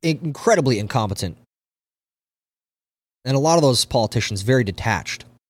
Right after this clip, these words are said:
from, uh, the people they represent. That's d-, both parties. All right.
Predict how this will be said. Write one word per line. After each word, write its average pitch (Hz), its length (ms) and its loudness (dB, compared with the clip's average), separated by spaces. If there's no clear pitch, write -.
from, 95 360 -4
uh, 85 280 -4
the 87 80 -16
people 101 260 -6
they 87 100 -4
represent. 82 420 -8
That's 220 300 2
d-, 139 160 -8
both 156 340 2
parties. 95 420 -2
All 185 160 4
right. 123 200 0